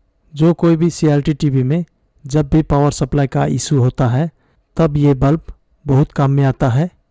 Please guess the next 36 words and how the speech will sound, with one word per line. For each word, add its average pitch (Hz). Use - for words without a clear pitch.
इस 156
बल्ब 156
को 151
प्रोटेक्शन -
के 147
तौर 139
पे 180
आप 139
पावर 139
सप्लाई 135
पे 139
लगा 135
सकते 135
हैं, 165
ताकि 147
पावर 156
सप्लाई 165
रिपेयरिंग 156
करने 135
के -
वक्त 143
कोई 175
भी 175
पार्ट्स -
डैमेज 139
ना 139
हो। 156
आपने 156
देखा 147
होगा, 139
पावर 147
सप्लाई 143
शॉर्ट 139
हो 127
जाने 131
से, 131